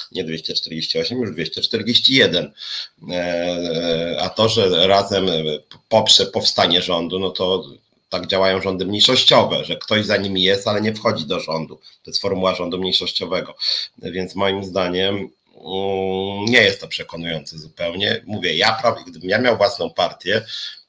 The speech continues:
to ja bym nie mówił przed wyborami, że na pewno wejdę do rządu, ale oni akurat to mówili. W związku z tym, e, liderzy, e, Lewicy, która była, jak mówię, jednolitą frakcją. No ale o tym będziemy pewnie mówić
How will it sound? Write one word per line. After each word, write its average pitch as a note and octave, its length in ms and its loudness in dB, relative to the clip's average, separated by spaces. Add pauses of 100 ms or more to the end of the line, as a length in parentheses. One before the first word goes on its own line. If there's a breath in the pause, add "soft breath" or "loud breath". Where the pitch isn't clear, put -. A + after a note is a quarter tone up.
(220)
to G2+ 80 0
ja G2 120 6
bym G#2+ 180 0
nie C#3+ 80 2
mówił F#3 220 2
przed G#2+ 220 0
wyborami, G2+ 520 2
że F#2+ 100 4
na G2 100 -2
pewno G2+ 300 0
wejdę F#2 280 2
do F2+ 120 0
rządu, D2 380 -6
ale F2 160 -4
oni G2+ 180 0
akurat A2+ 320 -2
to C3+ 80 -2
mówili. D#3 480 -2 (600 loud breath)
W - 20 -20
związku F#2 360 -8
z - 120 -10
tym, F#2 260 -8
e, F2+ 160 -8
liderzy, E2+ 880 -6 (440)
e, D#2 60 -14
Lewicy, D#2+ 640 -10
która - 240 -16
była, D2+ 180 -12
jak D#2+ 160 -10
mówię, E2 220 -14
jednolitą D#2+ 680 -16
frakcją. - 420 -12
No F3 80 -4
ale F3 140 6
o D3 60 4
tym C3 180 -2
będziemy G#2+ 300 0
pewnie G2 240 -4
mówić F#2 340 -6